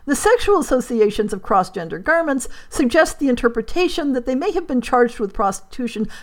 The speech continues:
because of the gender play, rather than engaging in gender play because they were prostitutes.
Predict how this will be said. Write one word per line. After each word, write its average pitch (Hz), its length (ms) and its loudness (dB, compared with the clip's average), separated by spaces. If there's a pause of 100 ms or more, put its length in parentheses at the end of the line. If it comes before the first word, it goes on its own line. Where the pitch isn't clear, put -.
(100)
because 359 640 4
of 208 160 -2
the 208 80 0
gender 175 340 -2
play, 170 400 -2 (300)
rather 247 280 8
than 233 140 0
engaging 196 460 -2
in 175 100 -8
gender 285 320 -2
play 196 320 0
because 185 420 -4
they 170 120 -4
were 185 100 -6
prostitutes. - 800 -6